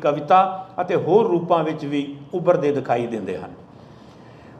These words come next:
ਪ੍ਰਵਾਸੀ ਪੰਜਾਬੀ ਸਾਹਿਤਕ ਰਚਨਾਵਾਂ ਵਿੱਚ ਅਜਿਹਾ ਸਭ ਕੁਝ ਸਾਹਮਣੇ ਆਉਣ ਦਾ ਮੁੱਖ ਕਾਰਨ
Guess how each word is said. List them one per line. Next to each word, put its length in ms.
ਪ੍ਰਵਾਸੀ 460
ਪੰਜਾਬੀ 560
ਸਾਹਿਤਕ 500
ਰਚਨਾਵਾਂ 520
ਵਿੱਚ 260
ਅਜਿਹਾ 380
ਸਭ 320
ਕੁਝ 280
ਸਾਹਮਣੇ 520
ਆਉਣ 200
ਦਾ 140
ਮੁੱਖ 280
ਕਾਰਨ 480